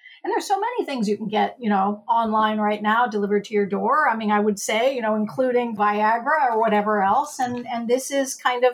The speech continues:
you know, just like that, something that is available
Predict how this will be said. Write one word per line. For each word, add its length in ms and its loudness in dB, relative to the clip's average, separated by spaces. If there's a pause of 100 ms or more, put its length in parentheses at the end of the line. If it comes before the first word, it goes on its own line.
(100)
you 120 -6
know, 160 0
just 320 0
like 240 -2
that, 400 0 (160)
something 480 -2
that 360 2
is 220 -2
available 800 2